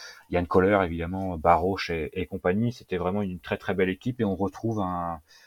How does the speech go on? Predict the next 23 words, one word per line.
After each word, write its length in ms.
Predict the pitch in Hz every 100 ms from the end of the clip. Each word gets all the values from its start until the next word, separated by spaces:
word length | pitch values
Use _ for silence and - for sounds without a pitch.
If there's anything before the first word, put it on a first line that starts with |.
| _ - - _
enfin, 100 | 85
des, 160 | 82 90
des, 180 | 92 87
des 120 | 95
joueurs 280 | 98 107 101
intelligents, 540 | - 101 101 104 107
des, 160 | 95 87
des 140 | 90
bons 180 | 95 110
joueurs 260 | 110 120
de 100 | 113
football, 480 | 104 107 95 107 117 -
même 160 | 87 -
si 120 | -
ça 120 | 92
manque 180 | 92 - -
peut-être 240 | - 90
d'une, 180 | 90 87
euh, 340 | 82 80 80
d'un 200 | 78 85
leader 400 | 85 92 101 95
technique, 420 | - - 95 95
d'une, 420 | 87 80 80 76